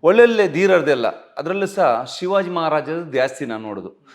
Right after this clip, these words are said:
ಶಿವರಾಜಿ, ಶಿವಾಜಿ ಮಹಾರಾಜರು ಹೇಗೆ ಯುದ್ಧ ಮಾಡ್ತಿದ್ರು, ರಾಜ್ಯಕ್ಕೆ, ರಾಜ್ಯಕ್ಕೋಸ್ಕರ ಗ್ಯಾಲರಿ ಯುದ್ಧ ಎಲ್ಲ ನೋಡು, ಅದೆಲ್ಲ ಜಾಸ್ತಿ. ಯಾಕೆಂದರೆ ನಮಗೆ, ನಾವು ಸುಭಾಷ್ ಚಂದ್ರ ಬೋಸದು ದಂಡೆತ್ತಿ ಹೋದಾಗ, ಬೇರೆಯಲ್ಲಿ ಹೋದಾಗ ಆ ವಿಷಯದೆಲ್ಲ ಜಾಸ್ತಿ ನೋಡೋದು ನನಗೆ. ಆದ್ದರಿಂದ ನನಗೆ ಪಾಠ, ಚಿಕ್ಕ ವಯಸ್ಸಲ್ಲಿ ನನಗೆ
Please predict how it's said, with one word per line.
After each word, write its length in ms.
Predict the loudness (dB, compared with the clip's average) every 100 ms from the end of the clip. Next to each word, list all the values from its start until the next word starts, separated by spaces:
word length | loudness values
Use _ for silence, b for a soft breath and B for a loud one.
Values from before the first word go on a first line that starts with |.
| B
ಶಿವರಾಜಿ, 600 | -2 2 4 2 -2 -10
ಶಿವಾಜಿ 540 | -4 0 0 0 -6
ಮಹಾರಾಜರು 600 | -8 -6 -4 -4 -4 -8
ಹೇಗೆ 580 | -10 _ _ -2 0 0
ಯುದ್ಧ 240 | -2 0 0
ಮಾಡ್ತಿದ್ರು, 920 | 0 -4 -6 -8 -6 -6 -10 -18 -4
ರಾಜ್ಯಕ್ಕೆ, 460 | 0 0 0 -4 0
ರಾಜ್ಯಕ್ಕೋಸ್ಕರ 640 | 0 2 -2 -4 -2 -4
ಗ್ಯಾಲರಿ 400 | 2 4 4 2
ಯುದ್ಧ 220 | 0 0
ಎಲ್ಲ 180 | 0 0
ನೋಡು, 180 | -2 -2
ಅದೆಲ್ಲ 300 | 0 0 0
ಜಾಸ್ತಿ. 360 | 0 -2 -2
ಯಾಕೆಂದರೆ 360 | -4 -2 -4 -6
ನಮಗೆ, 320 | -8 -8 -10 -12 B B
ನಾವು 120 | -8
ಸುಭಾಷ್ 280 | -6 2 2
ಚಂದ್ರ 220 | 2 0
ಬೋಸದು 560 | 0 -2 -6 -8 -12 _ B B
ದಂಡೆತ್ತಿ 380 | -2 0 -2 0
ಹೋದಾಗ, 400 | 2 4 4 4
ಬೇರೆಯಲ್ಲಿ 420 | 2 4 2 2
ಹೋದಾಗ 380 | -2 0 0 0
ಆ 220 | 2 2
ವಿಷಯದೆಲ್ಲ 460 | 0 -2 -4 -2 -4
ಜಾಸ್ತಿ 380 | -4 -6 -6 -10
ನೋಡೋದು 260 | -10 -10
ನನಗೆ. 400 | -12 -16 -20 _ -12
ಆದ್ದರಿಂದ 300 | -10 -8 -8
ನನಗೆ 220 | -8 -10
ಪಾಠ, 320 | -8 -8 -8
ಚಿಕ್ಕ 280 | -12 -12 -8
ವಯಸ್ಸಲ್ಲಿ 420 | -8 -6 -10 -10
ನನಗೆ 600 | -12 -12 -10 -8 -8 -12